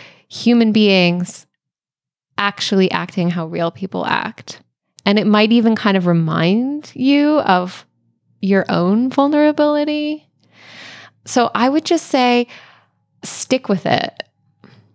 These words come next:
We've never done a study on this.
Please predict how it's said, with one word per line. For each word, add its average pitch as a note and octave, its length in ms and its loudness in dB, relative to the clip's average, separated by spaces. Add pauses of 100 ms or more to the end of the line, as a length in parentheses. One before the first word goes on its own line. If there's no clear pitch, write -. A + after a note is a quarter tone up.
(800)
We've G3 160 2
never G#3+ 240 2
done F3 280 0
a F3 80 0
study - 540 0
on - 160 -2
this. - 460 -4